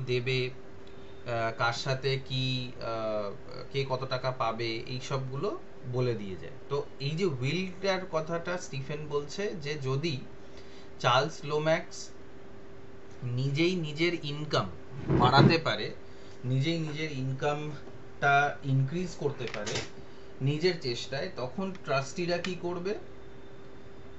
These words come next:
তার য-, যত টাকা ও বাড়িয়েছে, মানে আটশো plus যত টাকা ও বাড়িয়েছে বছরে, সেটা double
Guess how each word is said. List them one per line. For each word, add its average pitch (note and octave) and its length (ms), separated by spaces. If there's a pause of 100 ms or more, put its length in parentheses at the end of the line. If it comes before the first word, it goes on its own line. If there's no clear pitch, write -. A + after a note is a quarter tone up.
(140)
তার C3 240 (380)
য-, C3+ 300
যত C3 180 (100)
টাকা F#3+ 220
ও F#3 140
বাড়িয়েছে, C3+ 600 (240)
মানে A2+ 180
আটশো A#2 400 (140)
plus C3+ 240 (220)
যত A2+ 240
টাকা B2+ 220
ও B2 160
বাড়িয়েছে G#2 560
বছরে, G#2 420 (2500)
সেটা C#3+ 340
double D3 440